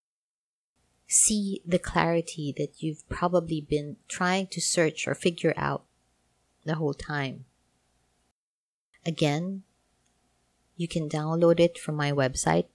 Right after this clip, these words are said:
It's at jen cajucom dot asia. It's J E N as in November,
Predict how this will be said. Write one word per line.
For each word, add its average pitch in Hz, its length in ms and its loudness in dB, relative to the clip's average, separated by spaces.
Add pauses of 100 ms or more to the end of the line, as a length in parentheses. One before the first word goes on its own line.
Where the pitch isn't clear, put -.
(160)
It's - 340 0
at - 200 -4 (100)
jen 165 680 0 (500)
cajucom 170 720 -2 (500)
dot 151 200 -2 (120)
asia. 160 560 -2 (340)
It's - 240 -8
J 160 280 2
E 170 420 0
N 170 560 -2 (240)
as 156 140 -4
in 156 100 -2
November, 147 560 0